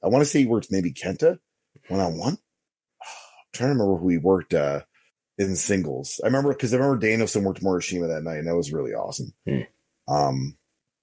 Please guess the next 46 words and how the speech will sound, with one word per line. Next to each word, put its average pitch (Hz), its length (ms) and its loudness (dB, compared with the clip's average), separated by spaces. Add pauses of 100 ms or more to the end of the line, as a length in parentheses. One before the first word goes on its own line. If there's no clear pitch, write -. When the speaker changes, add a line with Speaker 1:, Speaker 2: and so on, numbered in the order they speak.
(240)
Speaker 1:
but, 87 240 -4 (340)
but 95 140 2
yeah, 82 180 0
no, 85 160 -2
it 87 120 0
was, 90 200 0
uh, 90 200 2
it 92 60 0
was 90 260 0
the 95 280 -4
Armory. 110 520 4
It 82 80 0
wasn't 117 280 2
at - 60 -8
the 101 80 -2
E - 20 -2
C 98 140 0
W, 85 180 2
it 82 40 0
was 73 100 -4
the 73 120 -8
Armory 113 380 4
in 98 60 0
Philadelphia. 87 680 2 (240)
Then 87 120 -2
the 87 80 0
next 92 280 0
night 87 120 2
was 82 360 0
the 92 100 2
Manhattan. 87 600 -2
So 90 120 -4
it - 20 -4
might 127 120 2
have 127 80 2
been 92 120 -2
Hammerstein, 80 420 -4
but 73 60 -4
I'm 80 100 -4
pretty 87 200 0
sure 82 100 -2
it 82 40 0
was - 60 -2
Speaker 2:
Yeah. 67 120 -4
Speaker 1:
Manhattan 65 240 -10
Center. - 260 -10